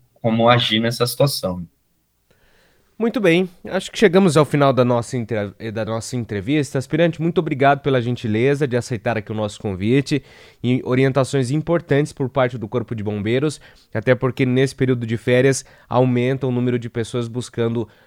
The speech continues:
Speaker 2: lazer, enfim, é, é, confraternizações, férias,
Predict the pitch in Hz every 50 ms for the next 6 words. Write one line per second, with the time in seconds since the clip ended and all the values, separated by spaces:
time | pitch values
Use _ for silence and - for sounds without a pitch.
0 | _ _ - 143 165 190 196 156 120 127 131 135 151 160 151 127 117 120 120 110
1 | - - 127 135 151 151 143 127 117 110 110 110 110 107 107 104 101 82 - -
2 | 73 107 107 104 101 98 98 92 85 71 73 - 85 73 - - 107 - - 135
3 | - 135 127 135 127 127 113 120 110 - - - 139 139 139 131 123 - - -
4 | 123 127 131 135 131 139 135 131 -